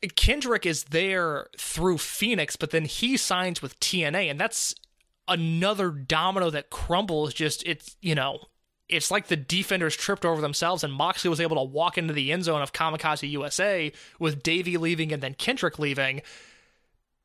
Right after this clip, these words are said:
That's what leads to him, you know, setting things up in, in Canada when he did. It's,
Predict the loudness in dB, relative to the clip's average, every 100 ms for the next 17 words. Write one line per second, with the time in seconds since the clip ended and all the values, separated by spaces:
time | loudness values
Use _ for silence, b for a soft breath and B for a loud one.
0 | -4 0 0 2 0 2 0 0 -2 0
1 | -2 -4 -2 -2 0 -2 -2 -2 -2 0
2 | -2 -2 -6 -6 -4 -4 -4 -4 -2 0
3 | 2 0 0 -4 -6 -2 0 2 -2 -6
4 | b b b b b b _ _ _ -6
5 | -2 -2 -2